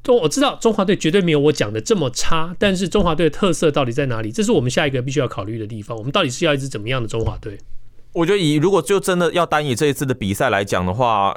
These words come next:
Speaker 2: 其实我会，我会认为说，我，我们，我们一直有在提说，就是赛事分级这件事情。我的个人想法是会觉得，这一批职棒球员今年度参加国际赛也，也真的算是很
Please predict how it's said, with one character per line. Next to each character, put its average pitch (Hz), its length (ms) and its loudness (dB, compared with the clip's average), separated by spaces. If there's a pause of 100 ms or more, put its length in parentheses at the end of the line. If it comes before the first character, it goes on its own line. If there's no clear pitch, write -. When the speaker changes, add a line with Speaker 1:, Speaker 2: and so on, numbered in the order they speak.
(120)
Speaker 2:
其 - 220 -6
实 160 140 0
我 123 180 6
会， 135 500 2
我 123 120 2
会 180 100 4
认 180 140 2
为 143 80 0
说， 160 420 2 (240)
我， 156 120 2
我 156 180 2
们， 156 160 2
我 170 80 2
们 160 140 -2
一 240 60 2
直 175 180 -2
有 120 160 2
在 170 140 0
提 104 320 -4
说， 127 220 2
就 135 140 0
是 135 100 0
赛 123 180 0
事 117 160 0
分 113 220 0
级 104 140 -2
这 101 200 0
件 101 120 0
事 104 160 -4
情。 87 300 -4
我 123 220 4
的 139 80 0
个 208 380 2
人 104 340 0
想 110 380 -4
法 95 220 0
是 117 100 -4
会 123 140 2
觉 120 100 0
得， 110 160 0 (460)
这 240 160 2
一 240 40 0
批 233 160 -2
职 220 120 0
棒 170 160 0
球 131 200 2
员 120 140 2
今 180 200 -2
年 123 180 0
度 147 140 0
参 139 160 -2
加 127 140 0
国 107 200 0
际 120 120 -2
赛 113 140 0
也， 98 240 2
也 104 140 0
真 139 120 0
的 120 100 0
算 117 180 -2
是 120 80 -4
很 87 280 -4